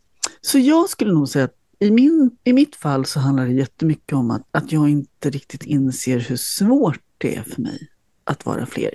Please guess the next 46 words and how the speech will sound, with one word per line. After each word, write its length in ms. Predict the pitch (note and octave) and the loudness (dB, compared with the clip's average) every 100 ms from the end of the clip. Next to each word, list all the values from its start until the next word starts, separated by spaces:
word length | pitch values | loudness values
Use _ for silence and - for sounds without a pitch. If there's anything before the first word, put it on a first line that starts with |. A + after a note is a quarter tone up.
| - | -2
Jag 360 | F3 A3 G#3+ | 2 2 0
tror 320 | - A#3 A#3 | 0 2 2
jämt 380 | C#3 A2+ A#2+ - | 0 -2 -4 -6
att, 80 | - | -4
men 160 | B2+ C#3+ | 0 2
jag 200 | G3 D#3 | 2 -2
är 40 | |
så 120 | A#2 | -2
extrovert 540 | - - - A#2+ - C3 | -8 -8 -6 -6 -4 -4
och 60 | |
jag 120 | C3 | -4
tycker 220 | - - A#2 | -4 -8 -6
det 60 | |
är 20 | |
så 100 | C3 A#2+ | -6 -6
kul 220 | C3+ B2+ | -4 -4
med 140 | B2 | -4
folk 340 | - B2 - - | -2 -4 -4 -10
och 60 | |
så 80 | C3 | -8
här. 80 | - - - - - | -8 -10 -16 -16 -8
Och 120 | - G3 | -2 0
sen 160 | F3 | 2
blir 100 | D3+ | 2
jag 80 | C#3+ | 2
helt 280 | C3 A2+ - _ _ _ D4 | 0 -2 -6 _ _ _ 2
överväldigad 960 | C4 D3 C3+ E3 D4 D#4 D3+ C3+ B2+ | 2 2 2 2 4 4 0 -2 -2
av 280 | A#2+ C3 A2+ _ _ _ _ _ _ _ - - | -2 -4 -6 _ _ _ _ _ _ _ -10 -4
intryck. 680 | A3 G3+ - D#3 - - - - - - - | 0 0 0 -6 -6 -16 -20 -20 -20 -20 -10
Och 460 | - D#3 - - - _ _ _ _ | -2 -2 -4 -18 -20 _ _ _ _
mitt 420 | E3+ F3 - _ | -2 -2 -4 _
svåraste 760 | - - A#3 B3 D#3 G#3 A3+ B3+ | -6 -2 2 2 2 0 -2 -2
utmaning, 600 | G3 - - B2 B2+ C3+ | -2 -2 -2 -2 -2 -2
det 180 | F3+ F3+ | 0 -2
är 40 | |
att 180 | C3+ - | -2 -6
jag 140 | - | -14
tycker 280 | - D3+ - | -12 -10 -8
att 120 | D3 | -6
alla 140 | E3 E3+ | -2 0
andra 340 | F#3 F3 G#3+ | 2 0 0
är 180 | C4 G#3 - | 0 -2 -6
väldigt 360 | B2+ F3 E3 F#3+ | -8 -4 -2 -2
mycket 240 | F3+ F#3 | -2 -2
bättre 360 | B3 - - - | -4 -6 -8 -4
på 200 | C#3+ | -4